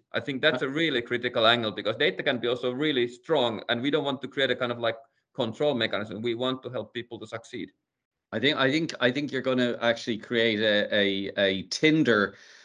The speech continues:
Speaker 2: for employees and, uh,
Speaker 1: <laughs>
Speaker 2: roles that they can do in the organization, so they can match up and find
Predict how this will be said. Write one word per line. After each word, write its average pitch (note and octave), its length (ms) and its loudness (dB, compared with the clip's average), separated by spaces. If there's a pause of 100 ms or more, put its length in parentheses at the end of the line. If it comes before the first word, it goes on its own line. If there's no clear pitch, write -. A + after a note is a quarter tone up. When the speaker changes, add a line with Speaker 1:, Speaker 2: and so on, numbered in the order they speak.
(120)
Speaker 2:
for A#2 320 6
employees A#2+ 960 2 (100)
and, A2+ 420 2
uh, G#2 440 6
Speaker 1:
<laughs> - 40 -14
Speaker 2:
roles C3 600 4
that C3 140 2
they B2 140 4
can A#2+ 240 4
do B2+ 440 4
in B2 180 2
the A#2+ 100 4
organization, A#2+ 760 4
so A#2 180 2
they A#2 140 2
can A#2 240 2
match D3+ 300 2
up C3+ 200 4
and A2+ 180 -4
find A#2+ 520 2